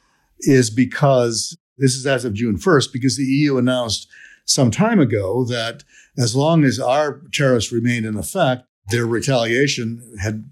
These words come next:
clearly not made them go away. They were going to double the retaliation as of June first. So the twenty-five percent tariffs that they put on, uh, across the board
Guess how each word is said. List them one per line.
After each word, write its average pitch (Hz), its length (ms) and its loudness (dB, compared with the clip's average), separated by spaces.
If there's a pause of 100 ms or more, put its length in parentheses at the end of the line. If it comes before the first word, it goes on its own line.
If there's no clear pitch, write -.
clearly 127 340 4
not 117 200 -4
made 113 200 -2
them 107 120 -10
go 110 160 -2
away. 123 460 0 (320)
They 139 140 4
were 160 200 6
going 131 300 4
to 127 120 -4
double 143 340 0
the 117 80 -4
retaliation 127 840 0 (220)
as 120 220 -4
of 110 100 -4
June 104 240 -2
first. 107 320 -4
So 120 100 -2
the 110 100 -6
twenty-five 160 560 0
percent 117 360 -8
tariffs 110 400 -10 (500)
that 123 120 6
they 123 140 4
put 127 220 -2
on, 120 460 -2 (100)
uh, 113 360 -12 (260)
across 117 380 0
the 104 60 -12
board 127 480 2